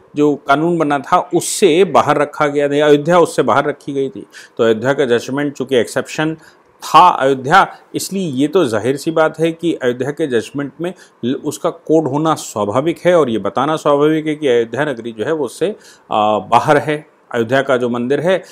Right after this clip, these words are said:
वो Places of Worship Act के दायरे से बाहर है। अब अगर अयोध्या Places of Worship Act के दायरे से हो, बाहर हो सकता है, तो बाकी क्यों नहीं? सवाल यहाँ पर ये भी पैदा होता है कि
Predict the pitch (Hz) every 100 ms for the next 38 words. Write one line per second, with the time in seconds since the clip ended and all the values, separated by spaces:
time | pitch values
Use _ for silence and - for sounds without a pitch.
0 | - - 160 151 127 - 151 139 120 -
1 | 151 123 - 160 127 98 101 - 117 107
2 | 113 113 120 _ 127 123 127 - 117 113
3 | 117 170 - - 151 139 127 107 - -
4 | 120 _ - 110 101 110 - 110 110 107
5 | 104 113 127 147 143 - 180 175 - -
6 | - 254 175 135 - - - 117 110 104
7 | 90 120 101 80 _ _ _ - 117 113
8 | 113 110 107 110 110 123 135 139 143 139
9 | 143 160 170 - - - _ 160 151